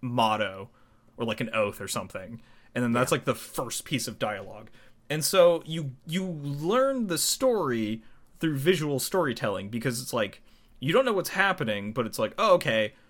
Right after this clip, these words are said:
Speaker 1: these two men are going to this island, and these two other men are leaving. Okay, so these men are,"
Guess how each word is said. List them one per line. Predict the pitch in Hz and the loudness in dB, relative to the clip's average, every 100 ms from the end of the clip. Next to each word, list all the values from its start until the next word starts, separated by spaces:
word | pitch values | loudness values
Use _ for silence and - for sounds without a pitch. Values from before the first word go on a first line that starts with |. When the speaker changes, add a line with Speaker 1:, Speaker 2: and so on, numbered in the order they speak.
| _ 139 | _ -4
Speaker 1:
these | 143 147 139 - | -2 0 -2 -4
two | - 208 | -4 0
men | 180 151 143 | 2 2 2
are | 127 | 0
going | 110 - 135 147 | -2 4 4 4
to | 143 | 0
this | 120 - | -2 0
island, | 120 117 107 101 98 101 107 - _ - - - - | 4 4 4 -2 -4 -8 -10 -14 _ -20 -20 -20 -8
and | 117 123 | -4 0
these | 120 - | -2 -2
two | - 208 202 | -2 2 4
other | 160 143 | 4 2
men | 127 117 | 2 0
are | 101 | -2
leaving. | 139 131 110 90 90 123 | -2 -2 -4 -10 -6 -2
Okay, | 147 | 0
so | 120 135 | -2 -2
these | 117 185 185 | -2 -2 0
men | 175 165 151 143 | 0 2 2 -2
are," | 135 120 113 110 | -2 2 4 4